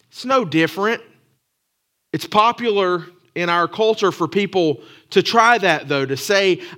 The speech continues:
"I'm going to follow Jesus Christ, but these laws and rules of the Old Testament, I'm, I'm not gonna,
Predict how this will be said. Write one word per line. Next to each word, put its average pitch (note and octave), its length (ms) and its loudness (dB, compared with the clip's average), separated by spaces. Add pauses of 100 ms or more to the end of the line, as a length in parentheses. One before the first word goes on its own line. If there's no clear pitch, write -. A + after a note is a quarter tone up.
"I'm B3 260 2
going B3 280 0
to G3 60 4
follow A#3 440 4
Jesus F#3 400 -2
Christ, G#3 760 2 (1080)
but F3+ 300 0
these G3 220 0
laws A3+ 540 4
and F3+ 200 2
rules A#3 420 2
of F3+ 140 2
the F#3 140 2
Old F#3 220 2
Testament, F#3+ 540 0
I'm, D#3+ 300 -4
I'm G#3 160 -4
not G#3+ 240 -2
gonna, D#3+ 260 -2